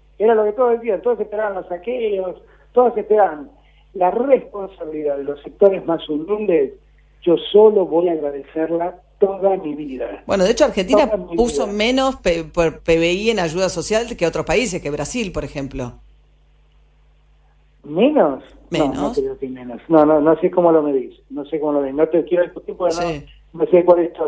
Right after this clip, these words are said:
Speaker 1: cuál
Speaker 2: No, digo, había un,
Speaker 1: cuál es
Speaker 2: hay una restricción fiscal en Argentina. Obviamente es
Speaker 1: Claro.
Speaker 2: una situación, digo, no es una
Speaker 1: Sí,
Speaker 2: situación
Speaker 1: claro,
Speaker 2: de
Speaker 1: pero vos date cuenta, vos date cuenta que los puntos de déficit fiscal que tenemos son básicamente por la cantidad de ayuda,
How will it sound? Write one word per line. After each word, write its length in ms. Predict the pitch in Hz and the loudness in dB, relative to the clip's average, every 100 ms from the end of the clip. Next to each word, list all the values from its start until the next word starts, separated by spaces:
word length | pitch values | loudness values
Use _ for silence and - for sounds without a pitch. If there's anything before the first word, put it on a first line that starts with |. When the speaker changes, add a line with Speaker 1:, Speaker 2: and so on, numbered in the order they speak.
| 151 | 0
Speaker 1:
cuál 200 | 180 170 | 2 4
Speaker 2:
No, 160 | 349 320 | 2 0
digo, 220 | 311 302 | 2 0
había 220 | 214 254 302 | 2 -2 -4
un, 40 | |
Speaker 1:
cuál 100 | 285 | -2
es 40 | 247 | -4
Speaker 2:
hay 160 | 311 | -4
una 140 | 320 254 | -4 -4
restricción 520 | 220 220 196 - 262 | -6 -8 -8 -8 -6
fiscal 440 | 220 185 277 294 | -6 -4 -2 0
en 100 | 226 | -2
Argentina. 500 | 180 175 170 180 170 | -4 -6 -8 -6 -2
Obviamente 360 | 190 226 233 262 | 0 0 -2 0
es 60 | 156 | 0
Speaker 1:
Claro. 120 | 160 | 0
Speaker 2:
una 60 | 180 | -2
situación, 500 | 180 165 165 185 165 | -4 -4 -4 -4 -4
digo, 180 | 165 160 | -2 -2
no 80 | |
es 220 | 196 247 226 | -2 -4 -6
una 120 | 175 | -8
Speaker 1:
Sí, 60 | - | -6
Speaker 2:
situación 280 | 165 185 190 | 4 4 6
Speaker 1:
claro, 180 | 233 202 | 4 4
Speaker 2:
de 260 | 156 151 156 | 0 -2 -2
Speaker 1:
pero 120 | 156 | -2
vos 120 | 180 185 | -2 -2
date 260 | 196 190 | -4 -6
cuenta, 380 | 190 202 202 196 | -6 -6 -4 -6
vos 160 | 190 185 | -4 -6
date 180 | 190 | -6
cuenta 400 | 185 202 190 165 | -10 -12 -10 -10
que 120 | - 143 | -8 -10
los 140 | 147 | -10
puntos 440 | - 170 156 165 147 | -8 -8 0 2 2
de 60 | 160 | 0
déficit 280 | 160 143 160 | -2 -10 -6
fiscal 300 | 165 175 170 | -2 2 2
que 120 | 165 | 0
tenemos 440 | 160 165 190 196 | -2 0 0 0
son 180 | - 151 | 0 0
básicamente 540 | 147 - 165 165 185 208 | 2 0 -2 -6 -2 0
por 140 | 151 | 2
la 100 | 139 | 0
cantidad 420 | 147 143 156 185 | -2 -8 0 2
de 80 | 180 | 2
ayuda, 260 | - 175 | 4 2